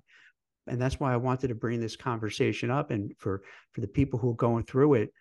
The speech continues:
maybe this gives them some comfort, at the very least gives them some comfort to say, "Oh my God, I thought it was just me. I feel so much better now that, that I realize this is, this is systemic. This is happening across the board."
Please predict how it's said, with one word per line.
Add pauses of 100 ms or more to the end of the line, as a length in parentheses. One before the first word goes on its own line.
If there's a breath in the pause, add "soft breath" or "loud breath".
(260 soft breath)
maybe
this
gives
them
some
comfort,
at
the
very
least
gives
them
some
comfort
to
say,
"Oh
my
God, (140)
I
thought
it
was
just
me. (320)
I
feel
so
much
better
now (420)
that,
that (320)
I
realize
this
is,
this
is
systemic.
This
is
happening
across
the
board."